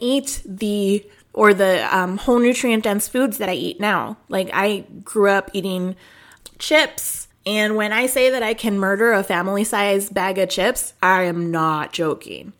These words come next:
I could kill that shit. No problem. You know, I never, my mom did incorporate some vegetables here and there, but it was never anything that was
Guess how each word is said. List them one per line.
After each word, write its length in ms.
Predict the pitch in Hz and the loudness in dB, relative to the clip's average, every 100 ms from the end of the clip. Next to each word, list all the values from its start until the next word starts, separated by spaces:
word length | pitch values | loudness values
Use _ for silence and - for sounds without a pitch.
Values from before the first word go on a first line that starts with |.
| _ - | _ 0
I 300 | 185 185 190 | 4 4 2
could 520 | - 190 170 165 - | 0 2 2 0 -8
kill 300 | - 180 170 | -4 0 2
that 220 | 170 - | 0 -4
shit. 480 | - 160 156 - _ _ - | -6 -4 -4 -6 _ _ -2
No 300 | 190 185 170 | 2 2 2
problem. 580 | 175 151 - 117 226 - - | 0 0 -2 -8 -10 -16 -6
You 180 | 214 214 | -2 -2
know, 240 | 190 190 - | -2 -4 -2
I 180 | 196 | 0
never, 540 | 220 226 214 226 226 202 | 0 -2 0 0 0 0
my 180 | 226 240 | -2 -2
mom 440 | 214 196 214 214 | -2 -2 -2 -4
did 180 | 214 208 | -4 -4
incorporate 640 | 214 220 190 208 202 202 | -4 -4 -6 -4 -4 -4
some 420 | - - 185 202 | -8 -10 -8 -6
vegetables 560 | 196 196 - 214 208 202 | -8 -8 -8 -6 -6 -6
here 240 | - 196 | -6 -4
and 160 | 190 185 | -4 -4
there, 260 | 180 185 233 | -2 -2 -2
but 160 | 214 | 0
it 140 | 190 196 | 0 2
was 160 | 185 | -2
never 580 | 190 185 180 185 180 180 - - | -4 -6 -2 -2 -2 -6 -16 -6
anything 600 | 196 208 208 226 202 196 | -4 -4 -6 -6 -8 -8
that 200 | 190 - | -10 -4
was 440 | 185 185 180 180 | 0 2 0 -2